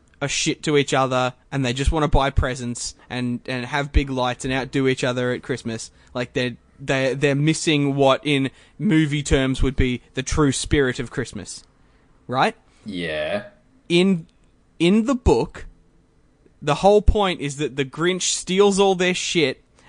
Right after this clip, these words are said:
Speaker 1: and they still get together and sing and enjoy their, each other's company. Like, the presents are just tangential.
Speaker 2: Have you
Speaker 1: The Who's know the true spirit of Christmas. The Grinch is learning it.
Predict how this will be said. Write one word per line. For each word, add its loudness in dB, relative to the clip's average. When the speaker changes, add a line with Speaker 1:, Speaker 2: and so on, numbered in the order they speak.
Speaker 1:
and 2
they 4
still 2
get 0
together 2
and 0
sing -2
and 0
enjoy 2
their, 2
each -2
other's -2
company. -4
Like, -4
the -6
presents 0
are -10
just -6
tangential. -2
Speaker 2:
Have -6
you -2
Speaker 1:
The -6
Who's 4
know 6
the 0
true 2
spirit 2
of -8
Christmas. -8
The 0
Grinch 2
is 0
learning 0
it. -12